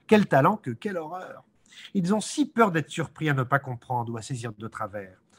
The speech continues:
Au bout du compte, ce sont les mêmes métaphores, les mêmes jugements qui s'enfilent comme autant de perles d'un collier terne et interchangeable.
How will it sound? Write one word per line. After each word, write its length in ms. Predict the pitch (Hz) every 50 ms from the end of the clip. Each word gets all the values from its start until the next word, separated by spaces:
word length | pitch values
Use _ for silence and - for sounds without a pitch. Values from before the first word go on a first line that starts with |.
| _ - - -
Au 100 | - 156
bout 120 | 160 190 202
du 160 | 180 208 180
compte, 440 | - - 143 120 113 113 - _ _ _ - -
ce 120 | - - 170
sont 140 | - 180
les 140 | 170 143 131
mêmes 200 | 123 147 160 175
métaphores, 640 | 185 185 165 - 170 151 - - - 135 135 135 - - _ _ -
les 100 | 104 95
mêmes 280 | 92 98 113 139 151 147
jugements 480 | 139 151 160 143 120 113 117 117 123
qui 140 | 120 - 123
s'enfilent 440 | - - 151 123 - - - - 123
comme 200 | - 131 127 135
autant 220 | 143 143 156 147
de 100 | 123 113
perles 440 | 110 - - 127 123 123 127 131 127 - - - - -
d'un 120 | 127 127 123
collier 340 | - - 151 143 127 127
terne 380 | 113 - _ - 160 151 147 127
et 80 | 113 110
interchangeable. 680 | 113 113 - 135 - - - 113 104 95 90 - -